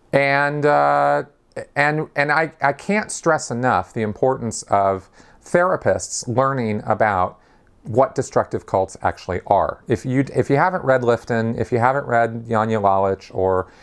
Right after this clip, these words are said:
Steve Hassan or Singer or, or these works, you just don't know what you're doing when it comes to dealing with ex-cult members. Uh, the, I just don't know any other more blunt way to say it, but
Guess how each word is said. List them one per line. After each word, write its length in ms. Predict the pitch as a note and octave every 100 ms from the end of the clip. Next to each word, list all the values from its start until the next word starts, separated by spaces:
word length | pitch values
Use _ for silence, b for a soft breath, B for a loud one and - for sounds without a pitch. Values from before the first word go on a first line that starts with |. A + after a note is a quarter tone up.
| B B
Steve 300 | - C#3+ C3+
Hassan 580 | A#2 A2+ G2+ - G2+ F#2+
or 300 | F#2 F2+ F2+
Singer 600 | - B2+ B2 A2 G#2+ G#2
or, 340 | G2+ F#2 F#2 -
or 240 | G#2+ G2
these 260 | G#2+ G#2+ F#2+
works, 540 | A2 C#3 G2 - - B B B B B - D#3
you 320 | C3 B2 B2+ A#2+
just 460 | A2 E3 - A#2
don't 320 | C3+ B2+ B2
know 180 | A#2 A#2
what 200 | F#2 F#2+
you're 80 | G2
doing 280 | A2 F#2+ D#2+
when 140 | F2
it 100 | F2+
comes 220 | - G#2 -
to 100 | F#2+
dealing 280 | G2 F#2+ F2+
with 120 | F2+
ex-cult 480 | F2 - - - -
members. 460 | D#2 - - - - _ -
Uh, 260 | G#2+ F2+ F#2
the, 240 | G#2+ F#2+
I 120 | G2 G2
just 200 | - G#2+
don't 160 | G2+
know 200 | G2+ G2
any 180 | G2+ G2
other 340 | F#2 F#2 F#2
more 400 | - G#2 A#2 G2+
blunt 300 | F#2 G2+ G#2
way 140 | G2 F#2
to 80 | F2
say 220 | - G2+
it, 220 | G2 -
but 220 | F#2+ F2+